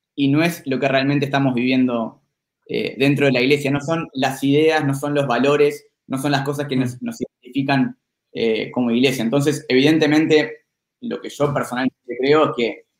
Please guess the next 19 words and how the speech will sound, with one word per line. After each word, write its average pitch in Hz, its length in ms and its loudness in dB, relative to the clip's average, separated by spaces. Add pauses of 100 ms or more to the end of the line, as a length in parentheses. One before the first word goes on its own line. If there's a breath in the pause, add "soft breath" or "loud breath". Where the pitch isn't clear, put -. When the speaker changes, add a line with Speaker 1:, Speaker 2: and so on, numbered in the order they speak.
(260)
Speaker 1:
primero 151 400 4
viene 151 520 4
un 135 160 2
cambio 151 260 0
en 131 60 2
la 123 120 -2
cultura 160 520 0 (920)
y 143 140 -2
cuando 139 300 2
cambias 143 300 2
la 175 140 2
cultura, 185 680 2 (300)
después 160 360 -2
eso 165 140 -4
se 143 100 -2
nota 143 180 2
en 139 60 0
cambios 139 400 0
exteriores. 123 720 -2